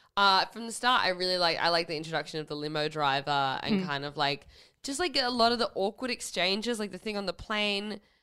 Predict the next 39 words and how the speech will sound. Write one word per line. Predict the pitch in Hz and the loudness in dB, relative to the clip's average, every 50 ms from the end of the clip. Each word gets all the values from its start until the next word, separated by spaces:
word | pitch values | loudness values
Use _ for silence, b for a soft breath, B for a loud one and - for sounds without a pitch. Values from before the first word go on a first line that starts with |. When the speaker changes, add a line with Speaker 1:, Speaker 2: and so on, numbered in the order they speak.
| _ _ - | _ _ -10
Speaker 1:
of | 185 202 | -4 0
being | 220 196 185 | 0 2 2
Speaker 2:
Mm-hmm. | 185 | 2
Speaker 1:
like, | 185 180 180 180 185 - - _ _ _ _ _ _ - | 2 2 2 0 -4 -12 -14 _ _ _ _ _ _ -10
uh, | - - - - _ _ _ _ _ _ _ _ 185 | -10 -8 -10 -12 _ _ _ _ _ _ _ _ -2
the | 196 202 | -2 0
movie | 208 208 208 208 190 226 | 2 2 0 0 -2 -4
kind | - 233 233 233 226 | -4 -2 -2 0 0
of, | 226 196 | -2 0
like, | 208 202 190 170 170 165 - - - _ _ _ _ _ _ _ _ _ _ _ _ _ _ _ _ _ _ _ _ _ _ _ _ _ _ _ _ _ _ _ _ _ _ _ | 2 2 2 2 0 -2 -8 -18 -20 _ _ _ _ _ _ _ _ _ _ _ _ _ _ _ _ _ _ _ _ _ _ _ _ _ _ _ _ _ _ _ _ _ _ _
it, | - 208 202 | 0 0 2
like, | 190 190 185 190 | 2 2 0 0
led | 185 180 170 170 165 165 170 175 160 175 | -4 -6 -2 0 2 2 2 2 0 -4
you | 185 190 202 220 214 - | -4 -4 -4 -4 -2 -2
a | 180 | -2
little | 220 214 220 226 233 | -2 -2 -2 -4 -2
bit, | 214 269 285 220 | -4 -4 -4 -2
but | 196 175 165 | -2 -2 0
made | 180 175 175 165 | 0 -2 -2 -4
you | 170 180 | -8 -14
feel | - - 175 165 | -12 -8 -6 -4
like | 170 165 143 165 | -2 -4 -4 -4
you | 151 156 165 | -6 -6 -6
were | 165 165 | -4 -4
the | 160 160 | -4 -4
one | 156 151 147 147 | -4 -4 -6 -6
figuring | - - 160 151 156 156 147 147 151 | -8 -8 -8 -6 -4 -4 -4 -4 -4
it | 143 135 | -4 -2
out, | - - - 180 254 294 262 - - - b b b b b b b | 0 0 2 4 4 4 2 2 -2 -6 b b b b b b b
like, | - 175 175 170 | -2 -2 -2 -2
with | 175 175 170 | -4 -4 -4
the | 180 170 | -4 -4
plane | - - - 226 220 220 220 | -4 -4 -2 0 0 0 0
Speaker 2:
Hmm. | 466 | 2
Speaker 1:
sequence | 359 269 220 214 214 208 - 170 175 | 2 2 2 2 0 0 0 -2 -4
and | - 151 175 170 170 | -2 -2 -2 0 0
then | 165 165 160 | 0 -2 -2
with, | 160 160 156 151 | -4 -6 -6 -6
like, | 156 151 151 147 147 | -4 -4 -4 -6 -8